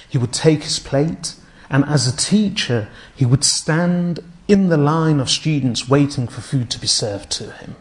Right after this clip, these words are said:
And he would shuffle along the line. And truly, his spirituality, his piety was astounding. He, he's a figure that all of those who have known him and sat with him and studied under him,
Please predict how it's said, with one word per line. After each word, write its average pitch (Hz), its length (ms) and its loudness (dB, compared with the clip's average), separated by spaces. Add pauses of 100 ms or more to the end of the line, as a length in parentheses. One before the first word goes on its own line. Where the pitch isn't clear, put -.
(520)
And 139 120 4
he 120 40 0
would 127 140 2
shuffle - 460 0
along 135 260 0
the 120 100 2
line. 110 420 -8 (1200)
And 131 220 4
truly, 165 720 0
his 143 260 0
spirituality, 127 960 -2
his 104 220 -6
piety 135 540 -2
was 104 180 -8
astounding. 120 800 -2 (480)
He, 160 160 4
he's 147 260 0
a 139 60 0
figure - 560 2 (500)
that 131 200 2
all 294 240 6
of 175 140 -2
those 190 360 4
who 156 80 2
have 135 160 2
known 170 480 4
him 165 320 0
and 120 180 0
sat 147 380 0
with 156 240 2
him 139 160 -2
and 123 100 -2
studied 131 460 0
under 196 300 4
him, - 280 -16